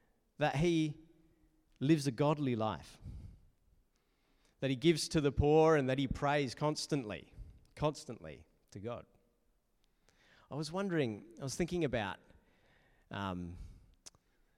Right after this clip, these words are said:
you know, Cornelius, he, he kind of seems like the good bad guy. I don't know if you've ever seen, perhaps, uh, perhaps in, like, World War Two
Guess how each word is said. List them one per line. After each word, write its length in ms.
you 80
know, 40
Cornelius, 600
he, 160
he 60
kind 200
of 60
seems 220
like 140
the 80
good 400
bad 300
guy. 240
I 60
don't 100
know 120
if 140
you've 160
ever 180
seen, 520
perhaps, 360
uh, 340
perhaps 260
in, 140
like, 180
World 260
War 140
Two 360